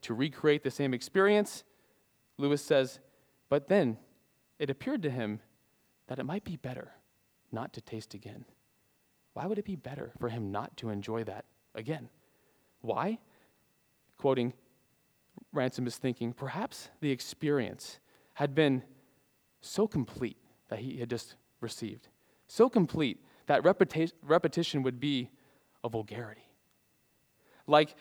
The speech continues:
asking to hear the same symphony twice in one day." In other words, he has this experience, but then he refrains from doing it right again because he doesn't want to spoil.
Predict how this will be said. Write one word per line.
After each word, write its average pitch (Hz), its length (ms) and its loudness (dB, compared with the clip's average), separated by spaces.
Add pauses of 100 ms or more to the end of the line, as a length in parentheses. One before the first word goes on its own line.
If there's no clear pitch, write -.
asking 202 420 8
to 160 80 4
hear 180 300 4
the 143 100 2
same 180 360 4
symphony 139 600 4 (200)
twice - 500 0 (1160)
in 113 140 -6
one 113 160 -6
day." - 320 -12 (1500)
In 123 60 -2
other 156 180 4
words, 123 380 0 (320)
he 123 160 -10
has 175 200 -4
this 165 120 -8
experience, 117 720 -6 (400)
but 135 80 -2
then 135 120 2
he 160 120 0
refrains 135 720 2
from 117 180 -4
doing 131 280 2
it 113 140 -4 (160)
right 117 200 -4
again 117 340 -8 (540)
because 135 580 -2 (560)
he 120 120 -6
doesn't 165 220 -2
want 180 140 -2
to - 60 -10
spoil. - 500 -14